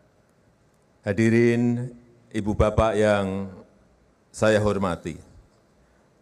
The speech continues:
Assalamualaikum warahmatullahi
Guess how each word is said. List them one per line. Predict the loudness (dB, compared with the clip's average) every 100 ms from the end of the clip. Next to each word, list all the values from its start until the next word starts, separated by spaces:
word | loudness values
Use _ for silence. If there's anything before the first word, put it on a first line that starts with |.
| _ _ _ _ _ _ -8
Assalamualaikum | -4 0 2 2 2 4 4 2 2 4 4 4 2 -2 0
warahmatullahi | 2 2 2 2 0 2 2 2 2 2 2